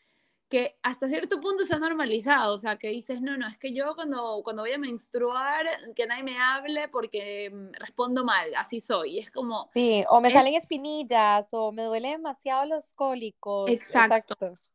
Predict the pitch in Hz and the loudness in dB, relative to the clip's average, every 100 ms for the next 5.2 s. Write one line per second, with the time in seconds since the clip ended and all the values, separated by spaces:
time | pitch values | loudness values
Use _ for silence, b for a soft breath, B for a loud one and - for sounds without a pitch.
0 | _ _ 240 285 330 349 285 220 220 247 | _ _ 6 6 2 0 -2 -2 -2 -4
1 | 294 233 214 - - 214 208 285 277 214 | -6 -8 -10 -12 -10 -4 2 2 2 2
2 | 208 226 220 202 196 214 214 214 220 269 | 2 2 0 2 2 2 -2 -2 -2 2
3 | 294 269 269 214 - 262 254 190 190 196 | 6 6 6 0 -8 -10 -6 -8 -8 -8
4 | 196 208 302 349 302 285 262 202 196 190 | -4 -4 -2 -4 -4 -4 -4 -4 -8 -8
5 | 190 185 | -14 -16